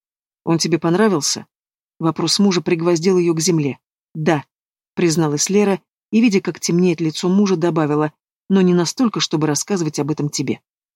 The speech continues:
И, не прощаясь, рванула в дом. Заснула не сразу, все ворочалась в кровати, ей постоянно мерещились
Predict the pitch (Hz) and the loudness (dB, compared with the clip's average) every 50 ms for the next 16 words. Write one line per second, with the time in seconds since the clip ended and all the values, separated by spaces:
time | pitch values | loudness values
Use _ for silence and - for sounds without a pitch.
0 | _ _ _ _ _ _ _ _ _ _ _ _ _ _ _ _ _ _ - - | _ _ _ _ _ _ _ _ _ _ _ _ _ _ _ _ _ _ 0 2
1 | 226 190 180 - 156 151 143 - - 247 240 220 - - - 175 165 175 165 160 | 2 2 4 2 0 0 0 2 2 2 2 0 0 -2 -2 0 0 2 2 0
2 | 160 156 156 156 151 151 135 107 - _ _ _ _ _ _ _ _ _ _ _ | 0 0 -2 -2 -2 -4 -4 -6 -8 _ _ _ _ _ _ _ _ _ _ _
3 | - 202 165 170 165 - - 269 262 220 175 156 151 147 - 180 214 214 185 175 | -6 -2 -2 -2 -2 0 2 4 4 4 4 2 0 -2 0 0 0 0 0 -2
4 | 180 - _ _ _ _ _ _ - - - 254 220 226 233 254 226 - 208 190 | -4 -8 _ _ _ _ _ _ -6 -2 2 4 4 4 4 2 2 2 2 2
5 | 180 - - - 156 156 156 185 208 214 - - 175 160 165 160 - 175 - - | 0 0 -2 -2 -2 0 2 2 0 0 0 -2 -2 0 0 0 0 -2 -6 -2
6 | - 165 170 214 226 220 185 170 170 170 208 226 214 - - 208 208 - - | -2 -2 0 2 4 4 4 4 2 2 2 2 0 2 2 2 0 0 -2